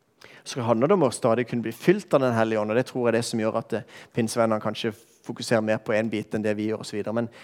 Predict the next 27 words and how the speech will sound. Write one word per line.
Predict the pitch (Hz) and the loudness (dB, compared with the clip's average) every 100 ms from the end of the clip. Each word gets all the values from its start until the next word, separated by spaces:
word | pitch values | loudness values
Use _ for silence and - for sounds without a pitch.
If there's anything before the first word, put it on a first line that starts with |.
| - - - - - | -20 -20 -20 -16 -2
men, | 127 - _ _ | -2 -2 _ _
men | 120 - | -4 2
poenget | 135 147 123 | 2 4 4
er, | 117 120 - _ _ _ _ _ _ _ _ _ _ _ _ _ - | 2 0 -10 _ _ _ _ _ _ _ _ _ _ _ _ _ -10
bli | 120 | -8
stadig | - 156 147 151 151 | 4 8 8 6 2
fylt | 135 120 104 | 0 0 -4
av | 98 | -4
Ånden. | 95 - _ _ _ _ _ _ _ _ _ _ _ | -8 -16 _ _ _ _ _ _ _ _ _ _ _
Og | 127 | 0
da | 135 160 | 4 4
handler | 131 117 123 | 4 2 2
det | 123 | 0
om | 113 | -2
å | - | 0
komme | 139 131 131 | -2 0 -2
her, | 113 - | -4 -6
bli | - 131 | -8 -4
fylt, | - 139 - - - - _ _ _ _ _ _ _ _ | 0 0 -2 -12 -14 -14 _ _ _ _ _ _ _ _
få | - 151 | -6 -4
påfyll, | - 143 143 - 117 117 - _ _ _ _ _ _ - | -2 -2 -2 -4 -8 -10 -14 _ _ _ _ _ _ -12
få | 127 | -10
kraft, | - 160 - - - - - - _ _ _ _ _ | -4 -4 -6 -14 -18 -18 -18 -20 _ _ _ _ _
få | 117 | -12
styrke | - - 143 - _ 135 | -10 -6 -6 -8 _ -12
til | - 131 | -4 0
hverdagen. | 110 113 101 | 2 2 -2